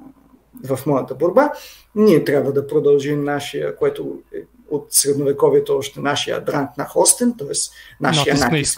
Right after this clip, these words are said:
Speaker 2: изток, на
Speaker 1: на-,
Speaker 2: изток.
Speaker 1: натиск на изток, да, това, което са започнали тевтонците, ние трябва да го довършим и да осигурим на германския народ Лебенсраум, т.е. жизнено пространство, пространство, в което той много ще живее.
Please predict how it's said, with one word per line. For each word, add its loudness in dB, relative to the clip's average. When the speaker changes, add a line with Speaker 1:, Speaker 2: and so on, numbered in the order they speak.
Speaker 2:
изток, -2
на 2
Speaker 1:
на-, 4
Speaker 2:
изток. -6
Speaker 1:
натиск 0
на 0
изток, 4
да, 2
това, 4
което 0
са 2
започнали -2
тевтонците, -2
ние 4
трябва 2
да -8
го -6
довършим 2
и 4
да 8
осигурим 6
на 4
германския 2
народ 2
Лебенсраум, 2
т.е. 4
жизнено -2
пространство, -12
пространство, -6
в -12
което -2
той -6
много -4
ще -12
живее. -4